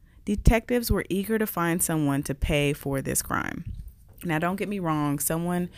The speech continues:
should have had to pay for raping and leaving for dead any woman. What happened to that victim that night should not have happened, period.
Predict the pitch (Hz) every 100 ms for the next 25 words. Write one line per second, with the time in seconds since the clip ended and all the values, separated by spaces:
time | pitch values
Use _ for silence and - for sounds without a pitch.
0 | - - - 226 220 208 170 160 170 165
1 | 151 - 175 156 - 135 139 156 151 147
2 | 139 135 147 151 147 143 143 139 135 -
3 | - 175 165 135 127 69 67 - - -
4 | - - - - 220 240 226 226 226 214
5 | 208 208 214 214 214 208 214 214 - -
6 | - - 175 170 156 151 147 147 139 135
7 | 131 - - 156 131 - -